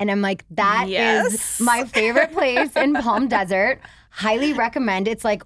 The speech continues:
Speaker 1: old Hollywood, but
Speaker 2: Mm.
Speaker 1: also, like, the, the dining part. It's like old Hollywood, like, kind of like Craig's, but then they have, like, the room where it's, like, the D J, and then they have, like, a live band, and
Speaker 2: It's
Speaker 1: it's just
Speaker 2: so bizarre,
Speaker 1: it's
Speaker 2: but it
Speaker 1: so
Speaker 2: works. Some, it, it, there's a,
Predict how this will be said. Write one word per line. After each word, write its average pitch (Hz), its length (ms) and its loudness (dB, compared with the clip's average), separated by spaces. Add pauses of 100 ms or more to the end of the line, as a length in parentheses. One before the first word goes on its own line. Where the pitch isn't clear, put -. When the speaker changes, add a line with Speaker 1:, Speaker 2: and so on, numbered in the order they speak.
Speaker 1:
old 269 380 0
Hollywood, 254 920 0 (400)
but 247 200 -2
Speaker 2:
Mm. 226 60 -12
Speaker 1:
also, 269 600 2
like, 226 200 0
the, 240 360 0
the 262 140 0
dining 247 460 0
part. 196 340 -2
It's - 180 0
like 220 280 0 (360)
old 285 260 2
Hollywood, 269 720 2
like, 220 160 -2
kind 240 180 -2
of 233 60 -2
like 220 160 -2
Craig's, 262 720 -2 (380)
but 254 260 0
then 262 280 2
they 254 100 0
have, 247 280 0
like, 254 220 -2
the 233 120 -2
room 240 340 0
where 240 100 0
it's, - 80 -6
like, 220 160 -2
the 214 80 -2
D 330 320 2
J, 208 300 -2
and 196 100 -2
then 208 80 0
they 226 60 0
have, 240 100 -2
like, 233 120 -6
a 240 40 -4
live 240 340 -4
band, 294 380 0
and 240 120 0
Speaker 2:
It's 220 100 -2
Speaker 1:
it's - 80 -8
just 285 200 0
Speaker 2:
so 254 220 0
bizarre, 202 500 -2
Speaker 1:
it's - 320 -2
Speaker 2:
but 269 140 2
it 277 80 2
Speaker 1:
so 285 100 2
Speaker 2:
works. 175 540 -2
Some, 214 300 -2
it, 196 120 -6
it, 147 120 -8
there's 240 180 -2
a, - 80 -4